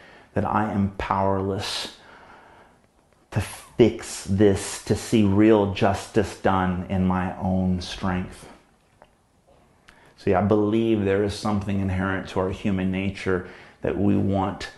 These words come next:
the power. We want the power,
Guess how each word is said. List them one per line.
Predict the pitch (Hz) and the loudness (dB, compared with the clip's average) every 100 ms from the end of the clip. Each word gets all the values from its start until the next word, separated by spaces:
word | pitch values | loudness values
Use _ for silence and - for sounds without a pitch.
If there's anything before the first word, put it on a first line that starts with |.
| - _ - | -20 _ -4
the | 101 | -4
power. | - 95 90 - 76 95 - _ _ _ _ _ _ - - - _ _ - - - _ _ | -2 -2 0 -2 -4 -8 -16 _ _ _ _ _ _ -20 -20 -20 _ _ -20 -20 -20 _ _
We | - | 2
want | 101 101 101 | 4 4 2
the | - | -2
power, | - 95 90 85 - | 0 0 0 -2 -8